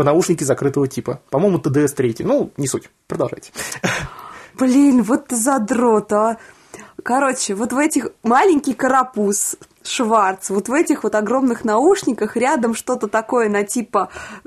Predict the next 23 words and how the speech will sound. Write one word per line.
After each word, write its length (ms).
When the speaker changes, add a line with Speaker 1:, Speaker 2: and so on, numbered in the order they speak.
Speaker 2:
комбика 580
или 220
проигрывателя 800
Speaker 1:
Нет, 80
это 60
Speaker 2:
какого-то. 520
Speaker 1:
либо, 480
либо 400
проигрыватель, 640
либо 180
магнитофон. 720
Speaker 2:
Но 80
неважно, 440
просто 320
вот 80
эта 160
вот 120
фотка, 380
она 220
такого 380
вот, 180
ну 140
вот, 240